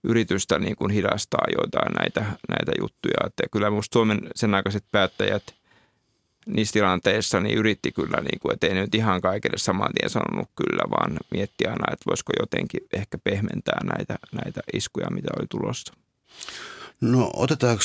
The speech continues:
Speaker 2: erikseen sitten, ää, sotasyyllisyys oikeudenkäynnin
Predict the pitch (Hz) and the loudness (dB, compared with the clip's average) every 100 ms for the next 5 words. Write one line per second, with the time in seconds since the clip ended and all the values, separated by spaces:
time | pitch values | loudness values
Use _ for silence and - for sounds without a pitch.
0 | - - 117 107 95 - 82 78 80 - | 0 4 4 4 2 2 2 2 0 -2
1 | - 85 85 - - - 82 76 80 - | -2 0 2 -2 -6 -2 2 2 2 2
2 | 98 87 82 87 76 78 76 78 - - | 2 2 0 0 0 0 0 2 0 -2
3 | - - - - - - _ - 107 98 | -8 -4 -4 -6 -10 -16 _ 2 4 4
4 | - 98 80 87 - 95 90 78 | 0 0 2 0 2 4 4 2